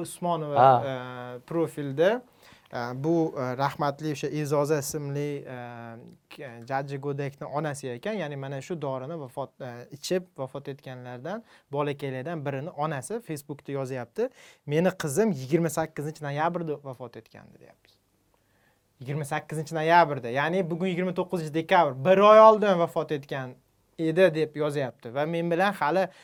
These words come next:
Speaker 1: shu paytgacha hech kim bog'langani yo'q, deyapti. "Birorta mas'ul men-, mendan kelib, 'Nima bo'ldi o'zi?' degani yo'q", deyapti-da. Bir oy oldin vafot etgani haqida mana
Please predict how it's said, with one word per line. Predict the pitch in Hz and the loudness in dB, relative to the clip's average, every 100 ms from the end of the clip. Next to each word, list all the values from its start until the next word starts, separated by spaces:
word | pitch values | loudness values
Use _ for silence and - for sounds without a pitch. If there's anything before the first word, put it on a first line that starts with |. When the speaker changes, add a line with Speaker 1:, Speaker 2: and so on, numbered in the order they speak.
| - | -10
Speaker 1:
shu | 214 | -4
paytgacha | 208 196 - 185 190 | 2 2 2 -6 -6
hech | - 294 - | -4 -4 2
kim | 285 240 | 4 8
bog'langani | 226 214 202 175 147 127 | 8 6 4 0 -4 -8
yo'q, | 113 | -10
deyapti. | 117 - _ _ _ _ _ | -14 -20 _ _ _ _ _
"Birorta | 147 185 214 220 196 | 2 6 6 6 2
mas'ul | 180 170 196 | 0 0 -2
men-, | 190 165 165 156 | -2 -2 -4 -2
mendan | 165 180 180 | 0 0 0
kelib, | 185 185 | 0 0
'Nima | 180 185 202 | 2 4 6
bo'ldi | 254 277 262 | 8 10 10
o'zi?' | 226 165 143 139 - _ - | 8 6 -2 -6 -18 _ -4
degani | 160 170 180 | 0 2 4
yo'q", | 208 185 120 - _ _ _ | 6 6 4 -6 _ _ _
deyapti-da. | 117 _ 123 139 165 | -20 _ -20 -16 -4
Bir | 165 | 4
oy | 220 214 | 6 6
oldin | 185 160 180 | 4 2 -2
vafot | 214 185 180 175 | -6 -8 -10 -12
etgani | 156 160 151 | -10 -8 -8
haqida | 143 143 160 220 | -12 -14 -10 -6
mana | 165 | -6